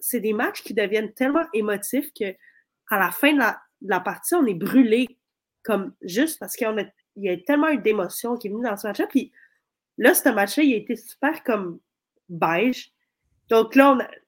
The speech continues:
on n'avait pas ce feeling-là de, d'émotion. Donc, c'était un peu plate, là, de, de, d'avoir un match comme ça. Surtout, on perd, donc c'est encore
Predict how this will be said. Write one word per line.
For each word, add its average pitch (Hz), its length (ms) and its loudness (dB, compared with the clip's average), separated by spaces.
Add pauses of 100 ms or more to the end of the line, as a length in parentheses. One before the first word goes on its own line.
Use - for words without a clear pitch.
(520)
on 226 120 -2
n'avait 214 280 6
pas 302 160 6
ce 277 140 -2
feeling-là 226 640 0
de, 208 220 -2 (180)
d'émotion. 208 680 0
Donc, 208 320 -2 (720)
c'était - 140 -2
un 214 100 4
peu 285 160 2 (300)
plate, 226 360 -2
là, 285 160 4
de, 214 180 0
de, 190 160 0
d'avoir 202 360 2
un 226 80 0
match 214 220 -4
comme 208 180 -8
ça. 269 120 0
Surtout, 285 280 -2
on 254 140 0
perd, 214 380 -2
donc 202 180 -8
c'est 202 80 -10
encore 196 420 -6